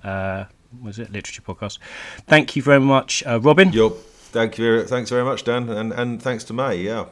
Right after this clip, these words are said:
Speaker 2: uh, good luck with your book, May. It sounds, uh, it sounds like it would do very well in schools, I'd have thought. Yeah? And, uh, they, they were fun to read, and, uh, I, I would have thought with, um, in schools, not just with,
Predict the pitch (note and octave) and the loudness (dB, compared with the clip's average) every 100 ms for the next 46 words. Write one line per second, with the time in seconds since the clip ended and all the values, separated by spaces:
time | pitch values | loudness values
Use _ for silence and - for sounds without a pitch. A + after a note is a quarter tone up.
0 | - F#2+ F#2 A#2+ A2+ G#2 F#2+ A2+ F2 F2+ | -12 -10 -4 -2 -2 -4 -4 -4 -2 -2
1 | G2 - G#2 F#2 - F#2 E2 - A2+ G2 | -2 -2 -6 -6 -6 -4 -4 -6 -8 -8
2 | F2+ D2+ F2+ F#2+ A#2 F2+ D#2+ D2 - D#2+ | -10 -10 -10 -4 -2 -2 -4 -10 -12 -12
3 | D#2 - - D2+ D2 - F2 F#2 - F#2+ | -12 -16 -14 -12 -12 -10 -10 -10 -12 -16
4 | F#2+ - E2+ D#2+ F2 E2 - G2+ - - | -14 -14 -14 -10 -8 -8 -8 -4 -4 -4
5 | G2+ C3 A2 G#2+ B2+ A2+ - G#2 G#2 - | -4 -2 -4 -4 -4 -4 -4 -4 -4 -8
6 | F2+ - G2 - B2 C3 G#2+ G2+ F#2 - | -12 -10 -8 -4 -4 -4 -8 -8 -12 -10
7 | F2 F2 F2 G2+ F2+ - B2+ A2 C3 - | -8 -8 -8 -10 -10 -6 -6 -4 -6 -6
8 | G2+ - F#2+ - | -8 -8 -8 -10